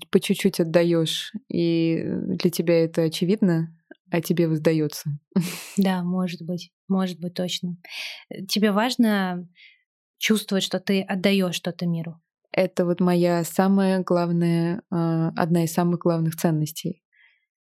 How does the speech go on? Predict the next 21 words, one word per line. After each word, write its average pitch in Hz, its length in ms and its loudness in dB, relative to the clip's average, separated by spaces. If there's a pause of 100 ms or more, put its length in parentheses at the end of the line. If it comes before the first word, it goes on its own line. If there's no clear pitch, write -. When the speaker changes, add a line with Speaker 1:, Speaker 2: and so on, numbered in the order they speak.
(160)
Speaker 1:
И, 180 160 -2
по 175 120 2
сути, 175 260 -4
все 185 180 2
то, 175 120 0
что - 180 0
я 165 140 4
делаю, 185 480 2
то, 165 180 -4
что - 260 -4
я 160 280 0
творческий - 560 -2
человек, 160 600 0 (160)
и 170 120 -4
то, 160 180 0
что 160 200 -2
я 160 220 2
постоянно 160 640 2
что-то, 151 580 -2 (840)
а, 156 760 0
созидаю, 170 1040 0